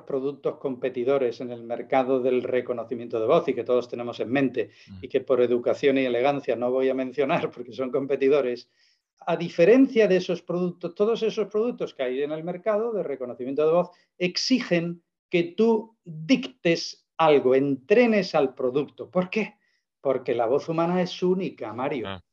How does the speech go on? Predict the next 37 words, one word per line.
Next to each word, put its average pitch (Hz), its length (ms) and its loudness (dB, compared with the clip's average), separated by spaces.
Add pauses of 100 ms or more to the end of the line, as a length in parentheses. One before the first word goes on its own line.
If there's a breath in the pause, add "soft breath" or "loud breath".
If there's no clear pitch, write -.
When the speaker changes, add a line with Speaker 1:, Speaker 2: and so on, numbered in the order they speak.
(440)
Speaker 1:
Tú 127 100 -6
no 127 100 -12
hablas 170 260 -2
igual 113 240 -2
que 101 120 -8
yo. 156 220 -2 (220)
Speaker 2:
Ujú. 104 320 -14 (280)
Speaker 1:
Ni 113 120 -6
mucho 135 280 -2
menos. 190 400 2
Tú 127 100 -6
tienes 127 180 0
un 135 120 0
acento 139 540 0
bellísimo 143 640 -2
de 143 100 0
ese 135 180 -2
país 147 260 -4
tan 190 220 -12
querido 156 420 0
que 139 80 0
es 135 100 -2
Argentina 165 640 -2 (300 loud breath)
y 147 100 -10
yo 143 140 0
tengo 156 220 0
un 156 100 0
acento 151 460 -2
muy 143 140 -2
diferente 135 440 -6
al 104 160 -12
tuyo, 110 280 -4
¿verdad? 143 160 4
Hablamos 196 300 6
el 254 100 6
mismo 196 200 2
idioma, 175 400 2